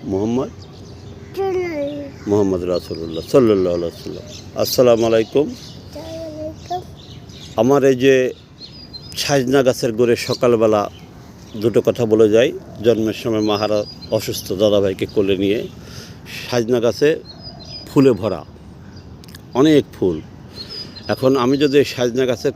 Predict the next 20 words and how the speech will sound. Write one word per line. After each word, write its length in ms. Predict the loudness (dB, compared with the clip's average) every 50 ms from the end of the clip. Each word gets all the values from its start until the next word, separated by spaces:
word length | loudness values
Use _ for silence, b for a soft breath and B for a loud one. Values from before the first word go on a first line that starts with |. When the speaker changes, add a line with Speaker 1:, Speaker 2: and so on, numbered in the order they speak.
| -2
Speaker 1:
পানি 260 | 0 0 2 4 4 4
না 140 | 2 2
দেই, 260 | 2 4 4 4 4 2
সার 360 | -2 -4 -2 -2 -2 0 0
না 140 | 0 0 2
দেই, 220 | 2 2 2 2
পাশে 300 | 0 -2 -4 -2 0 -2
একটা 200 | -2 0 2 2
লিচু 260 | 4 4 4 2 4
গাছ 140 | 2 2 2
আছে, 220 | 0 -2 -2 0
যদি 200 | 0 2 2 0 0 0
পানি 240 | -2 0 0 0
না 140 | 0 0 0
দেই, 260 | 2 2 2 2 0 -2 B B B B B B B B B B B B B B B -20 -20 -20 -20 -20 -20 -16 -16 -16 -14 -12 -14 -14 -14 -14 -10 -4
ভালো 220 | 0 2 2 2
ফলন 320 | 2 2 2 2 2 2 2
পাওয়া 260 | 0 2 2 2 0
যাবে 220 | -2 -4 -4 -6
না। 120 | -8 -10